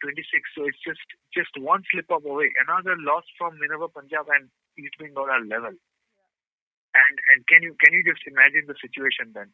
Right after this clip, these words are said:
Every, all hell will break loose at the, at the top of the table. So that's, that's the,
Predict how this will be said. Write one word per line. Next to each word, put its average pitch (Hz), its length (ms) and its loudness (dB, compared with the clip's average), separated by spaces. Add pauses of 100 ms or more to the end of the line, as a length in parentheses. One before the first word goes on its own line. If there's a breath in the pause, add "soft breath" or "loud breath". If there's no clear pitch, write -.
(140)
Every, 160 400 2 (240)
all 156 160 2
hell 147 320 4
will 135 160 -10 (160)
break 131 160 -12
loose 127 240 -14
at 123 80 -20
the, - 160 -14
at 127 80 -6
the 123 160 -12
top 117 160 -8
of 113 160 -14
the 107 80 -20
table. 107 320 -18 (480 loud breath)
So 196 240 2 (1120 loud breath)
that's, 202 200 6 (120)
that's 196 240 -8
the, 208 240 0